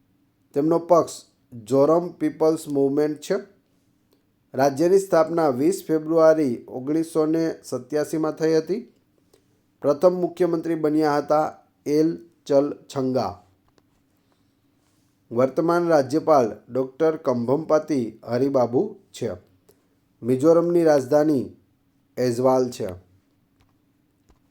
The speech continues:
નાગાલેન્ડની વાત કરીએ તો નાગાલેન્ડમાં વર્તમાન મુખ્યમંત્રી નેફ્યુ રિયો છે, ઘણા સમયથી તેઓ મુખ્યમંત્રી છે. તેમના પક્ષનું નામ નેશનલ ડેમોક્રેટિક પ્રોગ્રેસિવ પાર્ટી છે.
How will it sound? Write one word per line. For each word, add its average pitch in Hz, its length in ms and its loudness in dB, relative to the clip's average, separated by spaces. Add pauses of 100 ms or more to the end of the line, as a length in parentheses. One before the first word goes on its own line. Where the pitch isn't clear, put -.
(1600)
નાગાલેન્ડની 175 640 4
વાત 175 280 4
કરીએ 180 220 2
તો 175 120 -4
નાગાલેન્ડમાં 156 880 0
વર્તમાન 156 440 -2
મુખ્યમંત્રી 156 800 -4
નેફ્યુ 120 500 -4
રિયો 139 300 0
છે, 165 180 -6
ઘણા 127 280 -4
સમયથી 139 440 -6
તેઓ 139 200 -4
મુખ્યમંત્રી 135 640 -8
છે. 170 160 -6 (1080)
તેમના 165 260 0
પક્ષનું 170 540 0
નામ 147 320 0
નેશનલ 156 560 -4
ડેમોક્રેટિક 147 840 -2
પ્રોગ્રેસિવ 147 680 -2
પાર્ટી 139 380 0
છે. - 400 -10